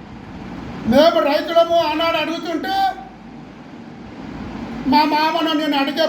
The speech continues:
పరిస్థితి లేదని ఇదే ఆర్థిక మంత్రి హరీష్ రావు గారు మాట అన్నారు. ఐదేళ్ళు అన్నారు, ఐదేళ్ళు పోయినాయి, పదేళ్ళు అన్నారు.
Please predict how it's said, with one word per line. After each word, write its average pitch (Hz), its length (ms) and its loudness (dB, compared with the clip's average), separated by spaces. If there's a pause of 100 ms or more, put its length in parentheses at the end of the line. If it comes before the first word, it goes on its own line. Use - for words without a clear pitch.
పరిస్థితి 277 400 -4 (100)
లేదని 320 400 4 (1500)
ఇదే 359 160 8 (220)
ఆర్థిక 349 300 -4 (120)
మంత్రి 294 360 -4
హరీష్ 277 340 -4
రావు 277 180 0
గారు 262 160 0 (220)
మాట 247 160 0 (120)
అన్నారు. 254 240 -2 (2250)
ఐదేళ్ళు 339 460 6
అన్నారు, 320 260 2 (1120)
ఐదేళ్ళు 320 380 4
పోయినాయి, 330 340 2 (960)
పదేళ్ళు 311 500 4
అన్నారు. 320 300 4